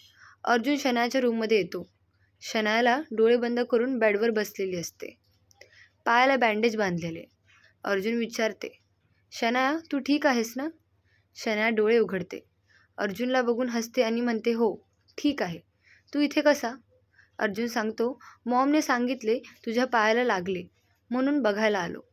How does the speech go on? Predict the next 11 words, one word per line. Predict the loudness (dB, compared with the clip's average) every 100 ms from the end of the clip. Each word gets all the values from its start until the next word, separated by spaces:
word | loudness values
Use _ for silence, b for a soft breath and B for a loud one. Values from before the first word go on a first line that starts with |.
| _ _ _ _ _ -14
शनाया | -8 -4 -2
म्हणते, | -2 -2 0 0 -2 B B
"चुकून | -2 2 4
पॉट | 4 2
पडला, | 2 -2 -2 -6 -12 _ _ -6
काचा | -4 0 0
लागल्या, | 0 -2 -6 -12 _ b b
पण | -4
आता | 0 2 2
ठीक | 2 -4 -4
आहे." | -6